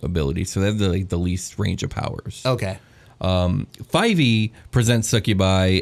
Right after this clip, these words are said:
Speaker 1: as neutral evil fiends that exist throughout the lower planes and, uh, can align themselves with whatever evil power slash entity that they decide. So these fiends come to mortals in ethereal forms, um, lurking by their prey's bedside.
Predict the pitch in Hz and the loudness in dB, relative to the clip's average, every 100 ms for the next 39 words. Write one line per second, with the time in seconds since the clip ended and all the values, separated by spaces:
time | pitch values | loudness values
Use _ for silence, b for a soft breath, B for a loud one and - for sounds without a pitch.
0 | - 90 87 90 90 90 117 120 110 110 | 0 0 2 2 2 2 2 2 2 2
1 | 110 95 - 82 92 101 87 - 92 95 | 0 0 0 -2 0 2 2 2 0 0
2 | - 95 85 90 92 90 98 92 90 92 | 0 0 2 2 2 0 0 0 2 0
3 | - - B B B 92 90 87 82 82 | -4 -14 B B B 0 2 2 2 2
4 | 80 87 117 120 135 131 - 117 95 95 | 0 0 2 4 4 2 2 0 0 -2
5 | 104 113 147 143 123 131 113 107 104 104 | -2 0 2 2 0 0 0 2 0 2
6 | 95 92 90 92 92 87 87 87 87 85 | 2 2 0 0 -2 0 -2 -2 -2 -2
7 | 85 - 92 92 90 107 107 117 143 - | -4 -4 -2 -2 -4 -6 -2 -2 -4 -8
8 | _ - B B B B - 127 202 - | _ -20 B B B B -2 0 2 2
9 | 190 160 147 147 147 123 117 107 104 101 | 2 2 2 0 0 2 2 2 2 2
10 | 95 107 95 - 104 98 92 90 101 101 | 0 0 -2 0 0 2 2 0 -2 0
11 | 92 92 92 - - 90 90 92 98 110 | 0 -2 -4 -8 -8 -4 -4 -4 -2 -2
12 | - 95 92 92 87 101 90 90 87 87 | 0 -2 0 0 0 -2 -2 0 -2 -2
13 | - - - 82 | -2 -2 -2 -4